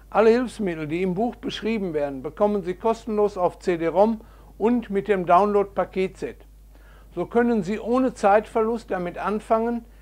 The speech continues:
mit Lizenzen Geld zu verdienen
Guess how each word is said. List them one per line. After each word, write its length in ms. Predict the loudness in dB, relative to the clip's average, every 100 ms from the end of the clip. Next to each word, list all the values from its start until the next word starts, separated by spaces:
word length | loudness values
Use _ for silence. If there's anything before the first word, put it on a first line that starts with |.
| -18
mit 260 | -8 -8 -6
Lizenzen 800 | -10 -4 0 0 -2 -6 -8 -4
Geld 300 | 0 0 0
zu 120 | -8
verdienen 680 | -2 -4 -2 -4 -2 -2